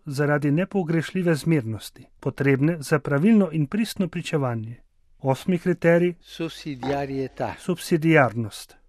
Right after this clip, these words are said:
Speaker 1: Preureditev posebnih pristojnosti določenih dikasterjev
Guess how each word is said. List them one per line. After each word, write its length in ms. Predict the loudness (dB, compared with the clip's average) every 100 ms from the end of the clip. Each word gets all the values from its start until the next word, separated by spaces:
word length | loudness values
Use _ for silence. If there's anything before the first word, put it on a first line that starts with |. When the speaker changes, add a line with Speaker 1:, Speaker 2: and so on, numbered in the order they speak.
| _
Speaker 1:
Preureditev 720 | 0 2 4 4 2 0 0
posebnih 480 | -2 0 2 2 0
pristojnosti 720 | -6 0 4 6 4 0 0
določenih 560 | 2 2 2 2 2
dikasterjev 800 | 2 -2 -2 -4 -4 -4 -2 -6